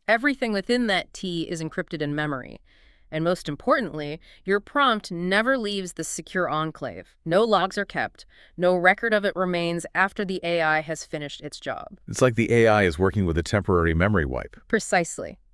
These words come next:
Speaker 1: This eliminates prompt leaking at its core because the information simply isn't accessible outside that secure temporary runtime.
Speaker 2: So the A I does its thing, then forgets everything it was working on.
Speaker 1: In essence, yes. It only retains what it needs to produce the output,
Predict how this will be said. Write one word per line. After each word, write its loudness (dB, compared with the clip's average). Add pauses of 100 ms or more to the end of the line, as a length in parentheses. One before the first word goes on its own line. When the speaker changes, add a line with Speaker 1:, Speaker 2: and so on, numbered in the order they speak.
(160)
Speaker 1:
This 0
eliminates 0
prompt -4
leaking -2
at 0
its -6
core -2
because -4
the -6
information -4
simply -4
isn't -6
accessible -4
outside -4
that -2
secure -6
temporary -8
runtime. -12 (100)
Speaker 2:
So 0
the 4
A 4
I 2
does 2
its -2
thing, 0
then 0
forgets -2
everything 0
it -4
was -8
working -6
on. -18 (340)
Speaker 1:
In 4
essence, -2
yes. -2 (180)
It 2
only 4
retains 0
what 0
it -2
needs -4
to -4
produce -4
the -6
output, -2